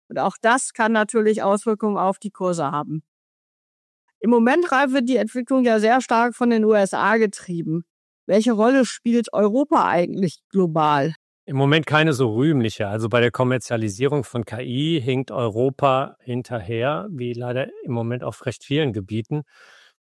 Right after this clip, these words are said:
Speaker 2: Hier gibt's tatsächlich immer noch exzellente Forschung in Deutschland, in Frankreich. Aber wie so oft,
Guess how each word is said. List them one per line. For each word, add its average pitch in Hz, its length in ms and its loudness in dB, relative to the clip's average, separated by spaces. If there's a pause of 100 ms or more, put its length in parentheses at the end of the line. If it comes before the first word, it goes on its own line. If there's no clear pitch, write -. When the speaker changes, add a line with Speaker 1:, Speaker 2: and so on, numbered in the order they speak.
(140)
Speaker 2:
Hier 127 120 0
gibt's - 360 -4 (720)
tatsächlich 143 480 0
immer 165 160 4
noch 151 160 2
exzellente 131 640 -2
Forschung 147 720 -2
in 110 160 -6
Deutschland, 135 720 0
in 101 100 -10
Frankreich. 131 920 -2 (520)
Aber 131 680 4
wie 113 120 -2
so 107 200 -8
oft, - 460 0